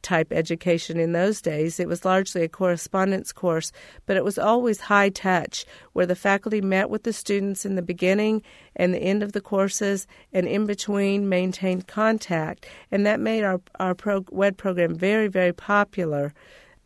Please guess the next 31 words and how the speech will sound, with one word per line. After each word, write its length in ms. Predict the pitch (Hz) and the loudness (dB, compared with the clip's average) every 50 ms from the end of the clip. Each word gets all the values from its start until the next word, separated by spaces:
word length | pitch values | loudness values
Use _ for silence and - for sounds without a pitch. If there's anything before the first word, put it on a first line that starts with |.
| _ - | _ -2
because 580 | 180 196 190 - - 196 185 180 180 180 - - - | -2 -2 0 2 2 4 4 4 4 2 0 -6 -4
it 180 | - 180 196 185 | -2 -2 0 2
didn't 280 | 226 233 247 - - | 2 2 2 0 0
leave 200 | 214 220 220 196 | 0 0 0 2
you 220 | 202 202 202 196 - | 2 2 2 2 2
on 220 | 185 185 185 185 | 2 2 2 2
your 180 | 180 170 - - | 2 2 2 2
own 320 | 165 175 175 175 180 175 | 2 2 2 2 2 0
out 340 | - 151 151 151 151 - _ | -2 -2 -2 -4 -4 -6 _
there 340 | - 156 151 147 147 151 151 - - - - _ _ | -2 -2 0 0 -2 -2 -4 -8 -14 -20 -20 _ _
to 100 | - - | -10 -6
just 260 | 170 - 170 - - - | -4 -4 -4 -4 -4 -2
figure 280 | - 180 175 175 170 | -2 -2 0 -2 -2
things 360 | 170 - 170 170 170 160 - | -2 -2 -2 -2 -2 -2 -2
out 220 | 170 156 151 156 156 - | -2 0 0 -2 -2 -2
and 180 | 165 170 170 165 | -2 -2 0 0
then 180 | 160 165 170 | 0 0 2
mail 220 | 170 165 165 165 165 | 2 2 2 0 0
things 340 | - - 170 165 165 - | -2 -4 -4 -4 -4 -2
in 160 | - 165 160 160 | -2 0 0 0
and 140 | 160 160 | -2 -2
get 120 | - 156 151 | -2 -4 -4
a 40 | 156 | -2
grade. 400 | 165 175 170 165 160 151 147 - - - - - | 0 2 2 4 2 0 -2 -6 -14 -20 -20 -8
There 100 | - 190 | -2 -2
was 140 | 180 175 - | 0 0 0
always 460 | - - 190 196 196 196 208 196 - | 0 2 2 4 4 4 2 0 -2
contact 600 | - - - 196 185 180 175 - 175 165 160 - | -4 -4 -2 0 0 0 -2 -2 -4 -6 -6 -6
with 120 | - 170 - | -10 -10 -8
the 80 | 180 | -10
faculty. 640 | - - 185 175 170 175 - - 165 - - 156 165 | -6 -2 0 0 0 0 -4 -6 -6 -6 -6 -6 -8